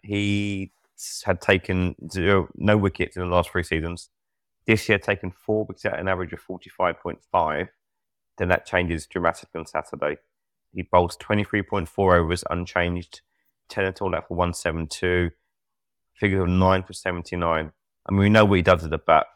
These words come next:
Phenomenal batter, top three in the all-time run scorers list. He's, I mean, I won't say he's carried your side in the past in some games, but he's definitely,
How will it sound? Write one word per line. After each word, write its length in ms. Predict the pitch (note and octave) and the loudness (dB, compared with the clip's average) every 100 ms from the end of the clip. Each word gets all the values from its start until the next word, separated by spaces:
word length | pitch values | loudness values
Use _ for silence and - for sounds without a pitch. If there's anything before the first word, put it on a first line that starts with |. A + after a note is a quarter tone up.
| _ | _
Phenomenal 440 | F#2+ F#2+ F2 D#2+ | 0 2 0 -2
batter, 420 | - D2+ - D2 D2 _ _ _ | 0 0 0 -4 -4 _ _ _
top 240 | - - - | -6 -6 -6
three 220 | - E2 | -2 -2
in 60 | D#2+ | 0
the 100 | D#2 | -2
all-time 500 | D#2 D2+ D#2+ D2+ D#2 | -4 -6 -6 -6 -6
run 160 | D2+ | -8
scorers 400 | D2 - D2 D2 | -10 -12 -10 -10
list. 340 | C#2+ D2 D2+ - _ _ _ _ | -8 -8 -8 -16 _ _ _ _
He's, 260 | - E2 - - | -12 -12 -8 -2
I 40 | |
mean, 140 | E2+ | 0
I 100 | E2 - | 0 -2
won't 240 | F#2 F#2+ - | -8 -10 -10
say 140 | - | -6
he's 140 | D#2 | -6
carried 360 | - - F2+ E2+ | -2 4 4 4
your 140 | D2 | -2
side 240 | C#2+ D#2+ D2 | -4 -2 -2
in 100 | C#2 | -2
the 80 | C#2 | -8
past 320 | - D2 - | -2 -4 -4
in 60 | C#2+ | -10
some 200 | D2+ D2+ | -8 -6
games, 180 | D2+ - | -8 -4
but 100 | - | -4
he's 100 | D2 | -2
definitely, 600 | - - - C2+ D2+ | -2 -2 -6 -8 -8